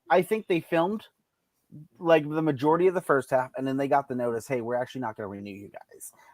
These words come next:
And they were kind of probably upset 'cause they're like, "Well, one, we just laid out the, this plot that we're gonna introduce, um, some, you know, a character, you know, Brother Blood and all that stuff. But, like, but we knew later on in the seasons, you know, we really wanted to get to White Raven. We knew we really wanted to get to,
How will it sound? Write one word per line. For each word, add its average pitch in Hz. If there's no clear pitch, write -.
And 147
they 147
were 147
kind 160
of 165
probably 160
upset 151
'cause 147
they're 147
like, 147
"Well, 147
one, 180
we 151
just 165
laid 165
out 143
the, 143
this 139
plot 131
that 123
we're 120
gonna 127
introduce, 120
um, 120
some, 120
you 131
know, 120
a 120
character, 127
you 123
know, 113
Brother 120
Blood 120
and 120
all 113
that 110
stuff. 120
But, 185
like, 180
but 175
we 180
knew 180
later 165
on 202
in 196
the 156
seasons, 147
you 147
know, 139
we 151
really 170
wanted 156
to 123
get 139
to 143
White 131
Raven. 123
We 156
knew 185
we 170
really 170
wanted 160
to 147
get 147
to, 151